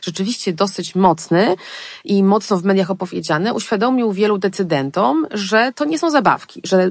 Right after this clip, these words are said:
reklama targetowana to nie jest taka banalna rzecz, że tylko mydło albo rekomendacja po raz piętnasty lodówki, którą kupiliśmy tydzień temu, tylko również dużo bardziej niebezpieczne rzeczy. A na przykład w rozporządzeniu o A I, o którym sobie rozmawiamy dzisiaj,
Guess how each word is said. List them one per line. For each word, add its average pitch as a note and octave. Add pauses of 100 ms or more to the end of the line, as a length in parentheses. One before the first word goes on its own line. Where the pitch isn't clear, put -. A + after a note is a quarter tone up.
(120)
reklama A3
targetowana G3
to G3
nie F#3
jest E3
taka E3
banalna E3+
rzecz, E3
że D#3
tylko E3
mydło E3+
albo D#3 (260)
rekomendacja E3+
po E3
raz E3
piętnasty E3+
lodówki, E3
którą D#3+
kupiliśmy D#3+
tydzień E3
temu, F3 (140)
tylko D4
również B3
dużo A3
bardziej G3
niebezpieczne F#3
rzeczy. D3+ (480)
A -
na C5
przykład -
w F3 (180)
rozporządzeniu F3 (220)
o G3+
A F3
I, C#3
o -
którym F3
sobie E3
rozmawiamy D3+
dzisiaj, E3